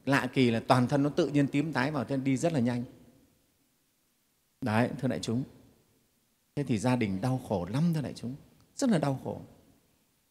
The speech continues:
Thế rồi lại bà nội đem cháu để đi chôn.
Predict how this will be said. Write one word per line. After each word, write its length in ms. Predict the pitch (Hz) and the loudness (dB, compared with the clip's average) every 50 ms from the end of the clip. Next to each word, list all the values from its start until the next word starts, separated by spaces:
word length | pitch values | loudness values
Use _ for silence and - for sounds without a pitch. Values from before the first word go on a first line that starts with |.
| _ _ _ _ _ _ | _ _ _ _ _ _
Thế 80 | - 143 | -2 2
rồi 180 | 139 139 123 120 | 4 6 6 6
lại 180 | 120 110 92 | 6 4 4
bà 300 | 123 131 127 117 123 127 | 2 2 2 4 4 4
nội 260 | 127 127 120 113 98 | 4 4 4 2 2
đem 240 | - 139 143 143 143 | 2 0 0 0 0
cháu 300 | - 139 127 131 151 180 170 | 0 0 0 0 -2 -2 -4
để 100 | 131 107 | -4 -4
đi 240 | 98 120 127 131 131 - | -2 -2 -2 -2 -4 -4
chôn. 280 | - - 147 139 143 | -4 -2 -2 -2 -4